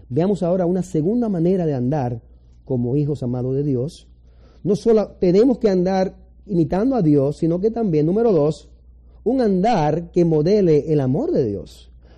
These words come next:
Un andar que modele el amor de Dios. Observen el versículo dos. "Y anden en amor, así como también Cristo les amó y se dio a sí mismo por nosotros,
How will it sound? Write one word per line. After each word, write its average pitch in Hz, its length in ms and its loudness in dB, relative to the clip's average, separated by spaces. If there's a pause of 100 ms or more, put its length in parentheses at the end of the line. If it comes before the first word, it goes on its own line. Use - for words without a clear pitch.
Un 254 200 2
andar 196 540 2
que 190 140 2
modele 185 460 2
el 175 80 4
amor 208 340 2
de 202 120 0
Dios. 139 320 -2
Observen 180 400 -4
el 160 60 0
versículo 156 420 -2
dos. 214 360 0 (440)
"Y 196 220 2
anden 277 600 0
en 190 220 4
amor, 220 720 2
así - 280 -2
como 208 240 4
también 208 480 2
Cristo 254 480 0
les 247 180 2
amó 220 380 2 (220)
y 247 100 0
se 240 180 2
dio 220 160 2
a 208 60 0
sí 220 180 -2
mismo 214 440 0
por 262 180 -2
nosotros, 185 680 -2